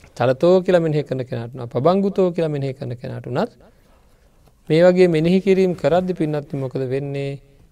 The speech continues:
එයාට මේ පංච උපාදානස්කන්ධයේ හින්දා ඇතිවෙන ලෝභ, දේශ, මෝහ අඩු වෙන හින්දා හිතේ සැලීම් කවුරු මොනවා කිව්වත් අයියෝ ඕවා විනාශ වෙලා යන දේවල් කියලා හිතේ සැලීම අඩු වෙනවා. ආන් ඒ හිතේ සැලීම අඩු වෙන හින්දා මොකද වෙන්නේ?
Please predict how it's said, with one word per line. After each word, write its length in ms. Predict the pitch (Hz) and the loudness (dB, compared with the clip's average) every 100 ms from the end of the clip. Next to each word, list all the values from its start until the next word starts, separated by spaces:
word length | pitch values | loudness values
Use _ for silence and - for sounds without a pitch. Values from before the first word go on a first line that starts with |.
| _ | _
එයාට 260 | 143 143 147 | -2 0 0
මේ 120 | 147 | -2
පංච 280 | 143 143 151 165 | -2 -4 -4 -4
උපාදානස්කන්ධයේ 1160 | 160 151 151 151 151 147 - 143 147 147 143 | 0 0 0 -2 -4 -6 -6 -6 -4 -2 -2
හින්දා 500 | 123 127 139 147 151 156 | -4 -6 -6 -2 0 0
ඇතිවෙන 400 | 147 - 151 147 131 | 0 -2 -4 -2 -2
ලෝභ, 260 | 135 135 139 | -2 -2 -4
දේශ, 300 | 147 143 151 | -4 -4 -4
මෝහ 260 | 143 139 143 - | -4 -6 -6 -8
අඩු 160 | 120 127 | -4 -2
වෙන 140 | 139 | -2
හින්දා 480 | 147 160 175 185 269 - - - - - | -2 -4 -4 -6 -8 -10 -16 -16 -20 -12
හිතේ 320 | 143 - 160 | -8 -2 -2
සැලීම් 360 | 156 139 185 - - - _ _ _ _ _ _ - | -2 -2 -2 -4 -12 -20 _ _ _ _ _ _ -8
කවුරු 480 | 190 214 233 226 226 | -2 0 0 -4 -4
මොනවා 280 | 214 202 185 | -4 -4 -6
කිව්වත් 260 | 185 180 | -6 -4
අයියෝ 260 | 160 160 160 | -2 -2 -4
ඕවා 180 | 151 156 | -4 -4
විනාශ 260 | 147 139 | -6 -8
වෙලා 200 | 151 151 | -8 -10
යන 120 | - - | -12 -12
දේවල් 260 | - - 147 | -12 -14 -16
කියලා 260 | - 185 - | -14 -16 -12
හිතේ 280 | 151 156 165 | -10 -6 -6
සැලීම 300 | 156 151 156 | -4 -4 -6
අඩු 140 | 123 123 | -8 -10
වෙනවා. 220 | 135 - _ _ _ _ _ - | -14 -18 _ _ _ _ _ 0
ආන් 260 | 147 175 196 | 4 4 4
ඒ 160 | 202 196 | 4 4
හිතේ 240 | 175 190 175 | 4 2 4
සැලීම 360 | 160 175 202 | 2 0 0
අඩු 220 | 180 151 214 | 0 2 4
වෙන 140 | 233 | 4
හින්දා 260 | 196 175 156 | 4 2 0
මොකද 240 | 147 135 | 0 -2
වෙන්නේ? 500 | 131 143 151 151 147 | -2 -4 -4 -4 -4